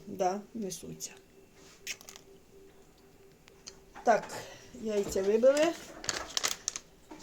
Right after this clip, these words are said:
Так, е, питали мене, я показувала була, для чого яйця. Ну, я трошки інакше, я брала інакшу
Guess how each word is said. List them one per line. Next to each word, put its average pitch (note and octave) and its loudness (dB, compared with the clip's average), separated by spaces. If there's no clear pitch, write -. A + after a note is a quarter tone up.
Так, G#3+ 4
е, G3 6
питали C#4+ 8
мене, B3 4
я A#3+ 4
показувала A#3 4
була, G#3+ 6
для G#3 0
чого B3 6
яйця. A3 4
Ну, B3+ -8
я A3+ -4
трошки A3 -4
інакше, G#3 2
я G3 4
брала G3 4
інакшу F#3 -2